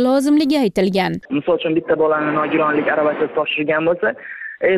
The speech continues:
Speaker 2: zo'r bo'pti, bizni mahallada ham beshtasiga topshirildi, biz nimada ham beshtasi."
Speaker 1: Sodiq yosh reportyorlar guruhi a'zolariga ko'ra, ular, shuningdek, Yoshlar ittifoqiga qarshi tanqidiy fikr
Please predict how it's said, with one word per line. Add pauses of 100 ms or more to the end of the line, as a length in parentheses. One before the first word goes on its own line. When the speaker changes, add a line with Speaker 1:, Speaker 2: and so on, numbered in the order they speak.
Speaker 2:
zo'r
bo'pti,
bizni
mahallada
ham
beshtasiga
topshirildi,
biz
nimada
ham (100)
beshtasi." (500)
Speaker 1:
Sodiq (120)
yosh
reportyorlar (100)
guruhi
a'zolariga
ko'ra, (240)
ular,
shuningdek, (420)
Yoshlar
ittifoqiga (100)
qarshi (140)
tanqidiy
fikr